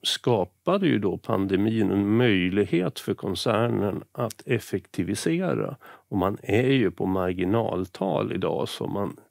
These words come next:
inte trodde var möjliga, men som bolaget satte upp som mål.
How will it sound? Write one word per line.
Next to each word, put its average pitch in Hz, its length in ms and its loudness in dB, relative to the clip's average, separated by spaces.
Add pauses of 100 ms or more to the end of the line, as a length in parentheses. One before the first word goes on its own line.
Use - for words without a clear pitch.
(400)
inte 98 320 0
trodde 87 440 -2
var 82 120 0
möjliga, 131 800 0
men 104 180 0
som 110 160 0
bolaget 95 560 -2
satte 98 360 -4
upp 156 280 0
som 110 200 -2
mål. 90 480 0